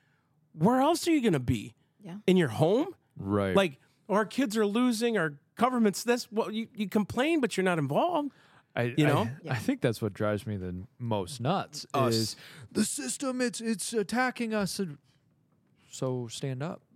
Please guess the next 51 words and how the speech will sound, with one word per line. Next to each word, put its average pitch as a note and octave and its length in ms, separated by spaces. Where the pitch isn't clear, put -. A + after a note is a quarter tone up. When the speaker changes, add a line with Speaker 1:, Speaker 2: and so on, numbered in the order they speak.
Speaker 3:
Like, C#3 260
Speaker 2:
So - 160
do B3 140
Speaker 3:
you B3+ 60
Speaker 2:
something B3 380
Speaker 3:
know, A#3+ 40
Speaker 2:
about A3+ 180
Speaker 3:
do E3+ 60
Speaker 2:
it. D#3 60
Speaker 3:
something. - 180
Speaker 1:
Bingo. B2 320
Speaker 3:
Yeah. C3 380
Speaker 2:
Yeah, G4+ 380
you D4 100
know, D4+ 260
it, - 280
and C#4+ 180
people F4 240
are D#4 80
so A#3 220
fearful, G3 460
right? F#3 360
And, F3+ 380
and G3 160
they G#3+ 80
don't C4 240
do G#3 120
anything G3+ 280
until F#3 280
it - 100
personally F3 540
affects E3+ 360
them. F#3+ 200
But B3 140
you - 80
Speaker 3:
Right. - 60
Speaker 2:
think E3+ 120
about A#3+ 220
even A#3+ 260
in A3+ 100
the G#3 60
Bible F#3+ 400
about E3+ 300
the G3 80
woman G3 300
who G3+ 120
literally B3+ 380
gave A#3 220
everything F#3+ 400
she G3 160
had. E3+ 300